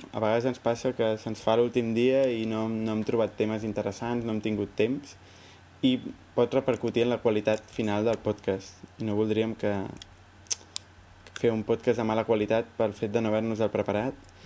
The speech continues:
i jo crec que en dues setmanes és suficient. Oi? No?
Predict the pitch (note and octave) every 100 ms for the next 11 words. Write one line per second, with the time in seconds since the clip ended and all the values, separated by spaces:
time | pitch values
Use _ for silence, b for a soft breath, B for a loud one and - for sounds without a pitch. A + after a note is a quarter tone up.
0 | B B B B B - B2 A#2 A2+ G#2+
1 | G#2+ - - - A#2 A2 B2 - A#2 A2
2 | A2+ - A#2 A2 B2 C3+ - - - -
3 | - - A2+ B2+ A#2 - A2 G#2 G#2 -
4 | - - - - - - - - - A2
5 | C#3 A2+ G#2+ G#2